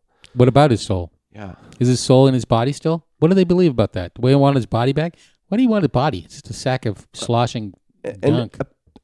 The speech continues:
Speaker 2: like, if you're gonna bring God, like, apparently there were on-, there, they don't know for sure, but they estimate that only fifteen people are left on, on the Sentinel Island, like, 'cause they're, they're just dying out.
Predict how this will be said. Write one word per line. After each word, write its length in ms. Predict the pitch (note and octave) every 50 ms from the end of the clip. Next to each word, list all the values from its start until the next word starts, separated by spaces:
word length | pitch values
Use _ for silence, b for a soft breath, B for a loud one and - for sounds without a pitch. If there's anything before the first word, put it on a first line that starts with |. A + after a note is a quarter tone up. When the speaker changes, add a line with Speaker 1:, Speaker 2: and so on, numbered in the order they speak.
| _ _ -
Speaker 2:
like, 280 | D#3 F3+ - - - _ -
if 120 | D3+ -
you're 80 | G3+ G#3+
gonna 180 | B3+ B3+ A#3+ F#3
bring 280 | - - E3+ F3 D#3+
God, 280 | C3 C3 C#3+ D3+ A#2+ -
like, 160 | C#3+ C#3 -
apparently 420 | A2+ - - - G3 G#3+ F#3 E3+ D#3
there 120 | C#3 C3+
were 100 | C3 C3
on-, 220 | F2+ C#3 C#3 D3 -
there, 320 | A2+ B2 B2 B2 A#2+ A2+ - - _ _
they 300 | - A#2+ B2 A#2 - - _ _ _ _ _ _ _ _ _ _
don't 200 | - D3+ D#3 D3
know 100 | D#3 D3+
for 100 | - B2+
sure, 200 | A2 - B2 G#2+ F2
but 100 | - -
they 120 | G#2 -
estimate 400 | - G2+ - - - G2+ F2+ -
that 120 | - C#2+ -
only 200 | F#2 F#2 F2+ F2
fifteen 460 | - - G#2 - - - G#2+ F#2+ F2 -
people 460 | - F2 - - - D#2 - - _ _ _ - - - - _ _ _ _ _
are 140 | - C2+ D#2+
left 320 | E2+ E2 D#2 - - - -
on, 300 | E2 E2 D2+ A1+ - - _ _ - - - _
on 160 | - F2 F2 E2+
the 140 | E2 D#2+ D#2 - _ _ _ _
Sentinel 440 | - - - E2 D#2+ - C2+ A#1+ B1 A#1
Island, 360 | - - G1+ - - - - _ _ -
like, 160 | E2+ D#2 -
'cause 140 | - E2 D#2
they're, 140 | E2 - - _ _ -
they're 120 | E2 D#2+
just 160 | - D2+ - -
dying 180 | B1+ B1+ G1+ G1+ G1+
out. 120 | - -